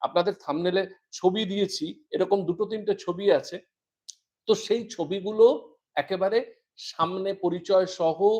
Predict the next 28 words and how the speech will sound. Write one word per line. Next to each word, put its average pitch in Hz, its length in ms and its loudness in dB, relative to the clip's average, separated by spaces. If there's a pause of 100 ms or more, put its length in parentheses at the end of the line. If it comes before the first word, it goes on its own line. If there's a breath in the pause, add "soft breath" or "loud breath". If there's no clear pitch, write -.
(220)
সিপিআইএম 160 460 -2
এর 170 180 2
আইটি 147 260 -6
সেল 190 280 -4
নিয়ে 180 160 4
আসবে, 180 260 0
আপনারা 156 280 -2
একটু - 280 -6 (260 soft breath)
অপেক্ষা 185 360 -2
করুন। 113 280 -6 (520 soft breath)
এবং 285 420 4 (460 loud breath)
আমি 285 200 4
আপনাদের 277 380 4 (300)
এর 196 240 10
আগের 190 280 6
প্রতিবেদনে 220 520 2
দেখিয়েছি 185 760 -2 (160)
যে 269 420 -2
মীনাক্ষী 262 640 4
মুখার্জি 233 640 -2
ওখানে 220 380 -6
গেছে 165 360 -4
বিক্ষিপ্তভাবে, 190 880 -2
ওই 165 300 -2
একজন 147 360 -2
বা 180 100 0
দুজন 151 440 0
"Go 143 140 -4